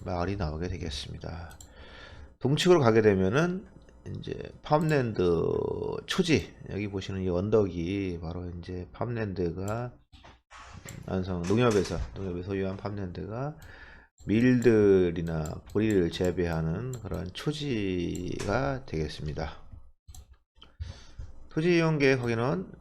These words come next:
예, 보시겠는데요. 안성시 공도 문교리, 예, 되겠고요. 예, 지목은 전으로 되어 있습니다. 개별 공시지가 칠만 칠백 원. 네, 통으로 한번 환산해 볼까요? 예, 칠만 칠백 원,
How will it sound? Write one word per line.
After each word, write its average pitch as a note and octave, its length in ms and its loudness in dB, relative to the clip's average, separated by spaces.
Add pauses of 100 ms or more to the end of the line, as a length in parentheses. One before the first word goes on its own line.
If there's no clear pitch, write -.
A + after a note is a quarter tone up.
예, - 60 -8 (200)
보시겠는데요. G2 800 -2 (800)
안성시 A#2+ 420 0
공도 A2+ 360 2
문교리, G2+ 880 2 (140)
예, E2+ 220 -6
되겠고요. G2 800 -6
예, F#2 300 -4
지목은 A#2 380 0
전으로 G2 300 0
되어 D#2+ 180 0
있습니다. D#2 480 -8 (640)
개별 C3+ 140 6
공시지가 C3+ 760 0 (140)
칠만 D#3 840 0
칠백 D3 420 4
원. F2+ 180 4 (380)
네, F2 400 -6 (600)
통으로 C#3 200 2
한번 B2 580 0 (640)
환산해 B2 420 0
볼까요? F#2+ 580 -2
예, D#2+ 260 -4
칠만 G#2 440 -4
칠백 F2 400 -6
원, G2+ 100 -2